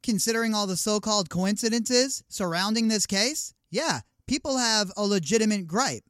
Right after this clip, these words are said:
And whenever you're dealing with the powerful, like we're dealing with when it comes to Epstein,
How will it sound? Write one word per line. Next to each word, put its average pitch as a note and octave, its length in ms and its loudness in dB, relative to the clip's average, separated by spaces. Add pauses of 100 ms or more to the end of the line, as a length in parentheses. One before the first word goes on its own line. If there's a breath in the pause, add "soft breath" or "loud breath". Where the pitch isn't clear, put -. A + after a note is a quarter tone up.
(140)
And G#3+ 120 -2
whenever A3 240 2
you're G3+ 220 2
dealing G#3 420 2
with F#3+ 260 2
the D3 120 -6
powerful, G3+ 640 0
like F#3 220 -2
we're F#3 160 0
dealing F#3 320 2
with A3+ 260 0
when G#3+ 120 2
it F#3 80 -2
comes F3+ 220 0
to F3 80 0
Epstein, E3+ 560 0